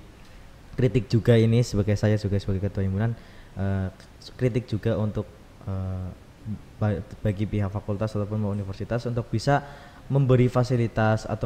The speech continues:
memberi, eh, dukungan kepada mahasiswa-mahasiswa yang bergelut di organisasi ataupun mahasiswa prodi itu, ya memang salah satu dukungannya dengan seperti itu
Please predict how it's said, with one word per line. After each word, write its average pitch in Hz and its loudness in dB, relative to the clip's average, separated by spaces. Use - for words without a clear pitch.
memberi, 104 0
eh, 101 -4
dukungan 113 0
kepada 110 0
mahasiswa-mahasiswa 104 -2
yang 104 -2
bergelut 104 -4
di 107 0
organisasi 113 -2
ataupun 107 -4
mahasiswa 104 -4
prodi 101 -4
itu, 135 0
ya 107 0
memang 120 2
salah 131 2
satu 127 2
dukungannya 131 0
dengan 110 2
seperti 110 -4
itu 101 -2